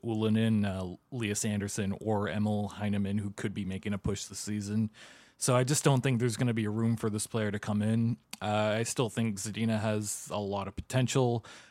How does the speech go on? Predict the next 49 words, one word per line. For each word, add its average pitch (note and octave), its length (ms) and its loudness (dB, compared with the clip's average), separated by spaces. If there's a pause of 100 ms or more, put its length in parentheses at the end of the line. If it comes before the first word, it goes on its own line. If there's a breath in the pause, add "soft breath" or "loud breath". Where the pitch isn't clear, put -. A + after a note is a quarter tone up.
He's G#2+ 160 -2
a A2+ 60 0
very D#3 280 6
skilled C3+ 360 0
player. B2+ 420 4
I A2+ 100 2
think A#2 180 0
a A#2 60 0
lot G#2+ 260 0
of G#2+ 160 -2
people G#2+ 280 -2
fell G#2 260 -2
in G2+ 140 0
love G2+ 240 -2
with G#2 200 -4
him, G#2+ 220 2
uh, F#2+ 40 0
as F#2 340 -2
a - 20 -10
prospect G2+ 560 -6
when F#2 220 -4
he F#2+ 100 -4
was F#2+ 160 -8 (180)
playing A2 260 0
in G2+ 80 -2
Halifax, G2 680 -4
but, - 320 -8
uh, E2 180 -4 (460 loud breath)
the A2+ 100 0
fit's C3+ 340 2
just B2 180 0
not A2 160 4
gonna A2+ 180 2
be G#2+ 140 0
in G#2 100 2
Montreal, G2+ 720 -2
although F#2 340 -4
I F2 120 -4
think F#2 220 -6
that, F2 260 -8
uh, F#2+ 40 -2
another G#2+ 320 0
team G#2 380 0
might F#2+ 300 -2
have E2+ 240 -2
an F#2 60 -4
opportunity D#2+ 580 -6
for - 260 -8
him. E2 240 -6